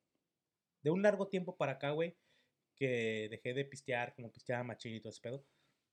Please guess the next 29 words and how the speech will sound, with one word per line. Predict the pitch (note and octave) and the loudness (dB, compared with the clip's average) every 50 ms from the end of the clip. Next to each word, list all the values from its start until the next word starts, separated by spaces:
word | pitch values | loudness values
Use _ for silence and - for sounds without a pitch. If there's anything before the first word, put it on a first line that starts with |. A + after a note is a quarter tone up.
| _ | _
Ah, | C3+ C3 B2+ B2+ B2 B2 - - | 0 4 4 4 4 4 0 0
he | - D3+ | 0 0
probado, | - - A3+ G#3 G#3+ G#3+ G#3+ G#3+ G#3 F3+ - - _ _ | 2 2 4 4 4 4 4 4 2 0 -2 -6 _ _
como | _ - D#3+ D#3 C#3+ | _ -2 0 0 0
aquí | D3 - F3+ | 0 0 0
en | G3 | 0
el | G3+ G3+ | 0 2
podcast, | - E3+ E3 - - D#3+ C#3+ | 2 0 2 2 0 -2 -2
nomás | D3 C#3 C#3 C#3 C#3 | -2 -4 -4 -4 -4
tomo, | - D3+ D#3 D3+ | -4 -4 -4 -4
por | - C#3 | -6 -6
ejemplo, | C#3 C#3 C#3 - C#3 | -6 -6 -4 -4 -6
aquí | C#3 - C#3+ | -4 -4 -6
en | C3+ | -6
el | C3+ C3+ | -6 -6
podcast | - C3+ C3 - - C3+ - | -8 -8 -8 -6 -8 -8 -8
ahorita, | B2 A#2+ A#2 - C3+ C#3 C#3 - _ _ _ _ _ _ _ | -8 -10 -10 -10 -10 -10 -10 -14 _ _ _ _ _ _ _
por, | - A#2+ A2 A2+ - | -12 -10 -10 -10 -10
por | - B2 A2+ | -10 -8 -6
otros | A2+ A2+ A2+ - - B2 - | -6 -6 -8 -8 -12 -16 -12
problemas | - B2+ A#2 A2+ A2+ A2+ A2+ A2 G#2+ - | -10 -10 -10 -10 -10 -12 -14 -16 -16 -16
o | G#2 G2+ | -20 -20
otras | - _ C#3+ C#3+ C#3 | -12 _ -10 -10 -8
cosas | - D#3 C#3 C#3+ C#3 C#3+ | -6 -6 -6 -6 -8 -12
que | - - | -14 -12
tengo | - B2 B2 C3 C3 C3+ C3 | -10 -8 -6 -4 -4 -4 -4
en | B2 A#2+ | -6 -8
mi | A#2 | -8
vida | A2 B2 B2+ C3 B2+ | -6 -6 -6 -6 -8